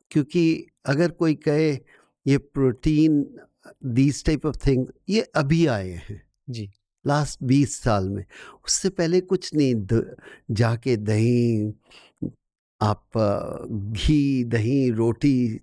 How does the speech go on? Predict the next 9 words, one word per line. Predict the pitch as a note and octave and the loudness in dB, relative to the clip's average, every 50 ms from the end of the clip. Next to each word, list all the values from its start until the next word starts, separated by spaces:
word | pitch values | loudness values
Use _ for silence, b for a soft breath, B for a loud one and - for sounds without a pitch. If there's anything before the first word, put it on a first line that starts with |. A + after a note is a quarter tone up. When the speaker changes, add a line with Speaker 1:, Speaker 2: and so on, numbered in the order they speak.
| _ - | _ -8
Speaker 1:
चावल, | - C3 G#2+ G#2+ C3 C#3 C3 A#2+ | -6 -4 -4 -4 -4 -4 -4 -4
बेसिक | G#2+ G2 A#2 A2+ A2 - - D#3 C#3 - - - - | -2 0 0 0 0 0 0 -2 -2 -2 -4 -4 0
जो | B2+ A#2 A2 G2 - B B B B B B B B B | 0 0 0 -2 -6 B B B B B B B B B
आपका | - A2 - - - - B2+ A#2 A2+ G#2 | -4 -4 -4 -4 -4 -2 0 0 0 0
स-, | F#2 - - - - _ _ _ _ _ _ _ _ _ - | -2 -6 -10 -18 -20 _ _ _ _ _ _ _ _ _ -2
फूड | - C3+ D3 C#3+ B2 | 2 2 4 4 4
है, | A2 B2+ | 2 2
वो | C#3 D3+ C#3 A#2+ | 0 0 -4 -6
खाओ। | - - G2+ B2 D#3 - - | -6 -4 -4 -4 -4 -4 -8